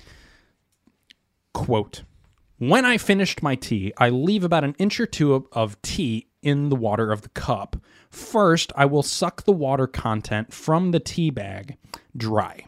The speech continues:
then dip it back into the cup and repeat. If the bag rips, opens, or some, for some reason, I won't eat it. Uh, the leaves, of course,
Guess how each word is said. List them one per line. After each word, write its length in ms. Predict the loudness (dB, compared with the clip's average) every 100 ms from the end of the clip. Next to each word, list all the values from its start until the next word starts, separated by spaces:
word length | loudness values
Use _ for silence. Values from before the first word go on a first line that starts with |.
| -2
then 400 | 2 2 0 0
dip 240 | 2 2 2
it 280 | -2 -2
back 300 | -2 -2 -4
into 260 | -2 0 0
the 100 | -2
cup 380 | -4 -2 -2 -4
and 220 | -4 -2 -2
repeat. 500 | -2 -4 -6 -10 -8
If 220 | -2 -2 -4
the 100 | -2
bag 360 | -2 0 -4 -4
rips, 460 | -2 -4 -6 -10 0
opens, 500 | 0 2 0 0 -4
or 240 | -2 -2 -4
some, 280 | -6 -8 -10 -20 _ -20
for 360 | -6 2 2
some 280 | 2 -2 -2
reason, 320 | -4 -4 -6 -4
I 180 | -2 -2
won't 260 | -2 -4 _
eat 240 | -4 -4 -6
it. 220 | -8 -20 -20 -20 -20 -20 _ -4
Uh, 180 | -2
the 120 | 0 0
leaves, 380 | 0 0 0
of 100 | -4
course, 540 | -4 -2 -2 -2 -6